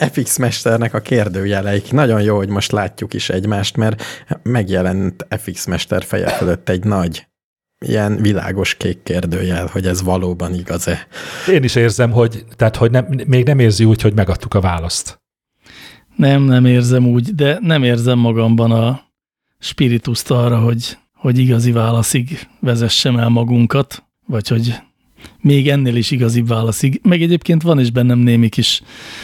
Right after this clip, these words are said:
Speaker 3: eh, tépelődés az ügyben, hogy talán tényleg ez a megfejtés akármilyen profán is legyen.
Speaker 2: Miért
Speaker 3: Azt
Speaker 2: van
Speaker 3: gyanítom,
Speaker 2: valaki
Speaker 3: hogy egy irodalmár nem ezt mondaná. Tehát egy
Speaker 2: Nem.
Speaker 3: irodalmár nagyon határozottan cáfolná ezt a megállapítást,
Speaker 2: Nem,
Speaker 3: miszerint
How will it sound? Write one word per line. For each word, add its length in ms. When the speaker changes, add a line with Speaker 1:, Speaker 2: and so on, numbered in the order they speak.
Speaker 3:
eh, 200
tépelődés 680
az 140
ügyben, 240
hogy 180
talán 320
tényleg 520
ez 220
a 320
megfejtés 720
akármilyen 760
profán 460
is 140
legyen. 460
Speaker 2:
Miért 220
Speaker 3:
Azt 140
Speaker 2:
van 160
Speaker 3:
gyanítom, 180
Speaker 2:
valaki 180
Speaker 3:
hogy 120
egy 160
irodalmár 600
nem 200
ezt 200
mondaná. 540
Tehát 340
egy 120
Speaker 2:
Nem. 80
Speaker 3:
irodalmár 480
nagyon 300
határozottan 680
cáfolná 680
ezt 200
a 40
megállapítást, 840
Speaker 2:
Nem, 80
Speaker 3:
miszerint 360